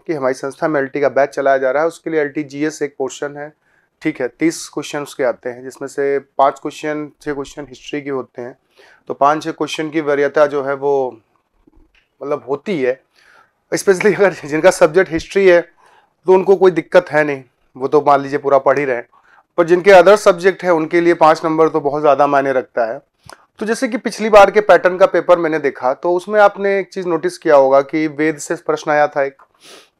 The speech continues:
उसके बाद पत्नियों को मिलाने का, मतलब पत्नियों को पति से मिलाने का आया हुआ था प्रश्न, ठीक है। फिर जब नया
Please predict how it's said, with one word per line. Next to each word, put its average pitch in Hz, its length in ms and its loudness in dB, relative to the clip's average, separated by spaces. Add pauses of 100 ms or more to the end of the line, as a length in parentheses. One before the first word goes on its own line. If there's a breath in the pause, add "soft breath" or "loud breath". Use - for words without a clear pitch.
(120)
उसके - 140 -2
बाद 160 140 2
पत्नियों 175 400 2
को 180 120 2
मिलाने 160 360 4
का, 180 100 0
मतलब 196 260 -4
पत्नियों 196 400 0
को 208 80 -4
पति - 300 -12
से 185 140 -2
मिलाने 156 400 -2
का 160 60 2 (360)
आया 147 120 6
हुआ 143 220 4
था 147 160 -2 (220)
प्रश्न, 151 240 -2 (280)
ठीक 160 160 -4
है। - 220 0 (760 soft breath)
फिर 269 160 6
जब 277 160 2 (680)
नया 196 360 6